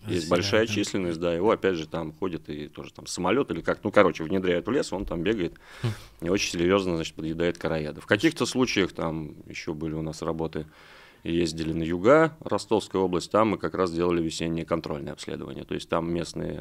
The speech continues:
Speaker 1: ребята запланировали как раз химические обработы по,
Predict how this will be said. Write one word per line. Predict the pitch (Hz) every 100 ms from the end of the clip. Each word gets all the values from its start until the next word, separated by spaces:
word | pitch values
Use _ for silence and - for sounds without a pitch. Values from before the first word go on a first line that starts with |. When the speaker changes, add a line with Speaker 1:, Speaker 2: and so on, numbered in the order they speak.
| 82
Speaker 1:
ребята | 80 85 78
запланировали | 76 80 85 85 85 85 82
как | 78 80
раз | 80 82 - - - - - - - - _
химические | - 110 113 104 - 98
обработы | 92 95 92 92 90
по, | 82 87 87 87 85